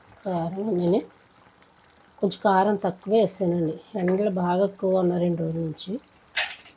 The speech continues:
ఒక నిమిషం దాకా తీసుకుందాం. ఇదిగోండి, మూత తీసి ఒకసారి మనం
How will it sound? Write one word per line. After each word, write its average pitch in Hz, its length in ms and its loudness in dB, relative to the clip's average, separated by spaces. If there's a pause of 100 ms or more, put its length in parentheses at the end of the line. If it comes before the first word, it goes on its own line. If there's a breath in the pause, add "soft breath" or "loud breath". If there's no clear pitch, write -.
(1400)
ఒక - 100 -12 (120)
నిమిషం 180 380 -4
దాకా 156 200 -4 (100)
తీసుకుందాం. 139 500 -6 (2000)
ఇదిగోండి, 208 380 6 (140)
మూత 196 220 0
తీసి 196 240 2 (120)
ఒకసారి 196 360 4
మనం 190 140 2